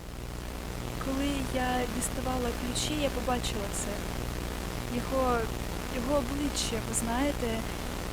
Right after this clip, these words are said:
він мав цей вигляд. Це нагадало мені щось, що я не знаю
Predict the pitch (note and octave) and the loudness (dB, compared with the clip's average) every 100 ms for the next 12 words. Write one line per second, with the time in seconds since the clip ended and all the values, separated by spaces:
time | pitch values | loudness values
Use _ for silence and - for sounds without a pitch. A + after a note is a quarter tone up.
0 | - A#3+ C4+ C4+ C#4 C#4 - - C4+ C4 | -2 2 2 4 2 2 0 0 2 2
1 | - - D4 D4 - A3 G3 F#3+ - - | 0 0 0 0 0 0 0 0 -2 -2
2 | - - - B3+ B3+ B3+ C4 A#3+ C4 D4 | -2 -2 0 2 2 2 0 0 2 2
3 | C4 B3 A#3+ A#3+ A#3 A#3 A#3+ B3 - C#4 | 2 0 0 0 0 0 -2 -2 0 0
4 | D4+ D4 - - A#3+ A#3+ B3 A#3+ B3+ A#3+ | 0 0 -2 -2 -2 0 0 0 0 0
5 | C4+ B3 A3+ | 0 0 0